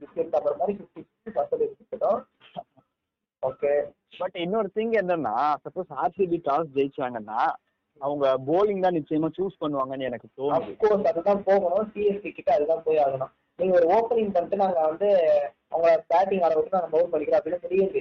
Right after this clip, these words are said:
Speaker 1: ஏன்னா சி எஸ் கே சேசிங்ல பெஸ்ட். சேசிங் ரொம்ப
Speaker 2: ஆமா.
Speaker 1: நல்லா பண்ணிருக்காங்க பார்த்திருக்கோம்.
Speaker 2: சி எஸ் கே பேட்டிங் லைனப் பாத்தீங்கன்னா,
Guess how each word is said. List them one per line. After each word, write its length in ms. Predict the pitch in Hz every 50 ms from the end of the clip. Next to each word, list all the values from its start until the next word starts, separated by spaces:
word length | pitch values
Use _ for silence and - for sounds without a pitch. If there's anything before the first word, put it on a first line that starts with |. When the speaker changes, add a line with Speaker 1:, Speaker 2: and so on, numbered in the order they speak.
| -
Speaker 1:
ஏன்னா 120 | - 165 170 -
சி 140 | 196 202 202
எஸ் 120 | 196 202
கே 80 | 156 - -
சேசிங்ல 480 | 175 190 202 196 196 175 156 147 156 175 175 -
பெஸ்ட். 260 | - - _ _ 156 156 _ - 226 214 - _ _ _ _ _ _ _ _ _ _ _ _ _ _ _ - -
சேசிங் 340 | 190 208 214 214 214 190 170 160
ரொம்ப 160 | 156 - 196
Speaker 2:
ஆமா. 220 | 185 185 190 180 170
Speaker 1:
நல்லா 180 | 160 160 - - -
பண்ணிருக்காங்க 340 | - 165 147 - 156 156 147
பார்த்திருக்கோம். 340 | 143 - 139 - - - - - - - - - - - - _ _ _
Speaker 2:
சி 160 | - 190 226 240
எஸ் 140 | 226 - _ -
கே 80 | 196 170 156
பேட்டிங் 340 | 160 160 165 - 185 175 165
லைனப் 300 | 156 151 156 151 131 -
பாத்தீங்கன்னா, 560 | 139 139 - - 156 143 139 123 117 117 120